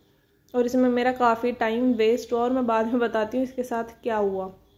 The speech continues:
और ये मैंने अच्छे से पूरी माला बना ली और इसको ऐसे चारों तरफ लगा के देखा। जब ये हो गई कि हाँ, इतने में हो जाएगा, तब मैंने इसको आगे की तरफ एक गांठ लगा दी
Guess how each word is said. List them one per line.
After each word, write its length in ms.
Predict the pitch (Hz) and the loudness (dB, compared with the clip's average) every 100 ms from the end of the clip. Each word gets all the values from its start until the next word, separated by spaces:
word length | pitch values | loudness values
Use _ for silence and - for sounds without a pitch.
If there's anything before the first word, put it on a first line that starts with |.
| _ - | _ -4
और 100 | 240 | 0
ये 140 | 247 240 | 2 2
मैंने 300 | 233 233 240 | 0 -2 -2
अच्छे 240 | 233 247 | -2 -2
से 100 | 233 | -2
पूरी 320 | 247 240 233 | -2 -2 0
माला 360 | 247 226 214 233 | 0 0 0 -2
बना 320 | 226 220 208 | -2 -4 -2
ली 160 | 208 247 | -4 -4
और 220 | 269 247 | -2 -2
इसको 240 | 233 - 240 | -2 -6 -8
ऐसे 200 | 226 240 | -6 -6
चारों 360 | 247 214 214 | -4 -4 -4
तरफ 280 | 226 226 233 | -4 -6 -6
लगा 280 | 240 220 214 | -4 -2 -2
के 160 | 214 226 | -4 -4
देखा। 320 | 214 208 247 | -4 -4 -4
जब 240 | 247 233 | -2 -2
ये 80 | 233 | 0
हो 160 | 247 226 | 0 2
गई 120 | 233 | 0
कि 140 | 233 247 | -2 -6
हाँ, 280 | 233 226 | -4 -6
इतने 300 | 226 226 226 | -6 -8 -6
में 120 | 226 233 | -4 -4
हो 160 | 220 | -4
जाएगा, 400 | 214 220 214 247 330 - - - _ - | -4 -4 -4 -6 -8 -14 -20 -20 _ -4
तब 60 | |
मैंने 280 | 240 233 233 | -2 0 0
इसको 200 | 233 - | -2 -4
आगे 380 | - 233 220 233 | -2 0 2 0
की 100 | 240 | 0
तरफ 480 | 240 220 233 277 - | -2 0 0 -2 -2
एक 300 | 254 247 247 254 247 _ 254 | 2 2 0 -6 -6 _ -8
गांठ 300 | 233 220 233 | -4 -4 -4
लगा 320 | 240 214 214 | -4 -4 -4
दी 220 | 196 294 | -4 -6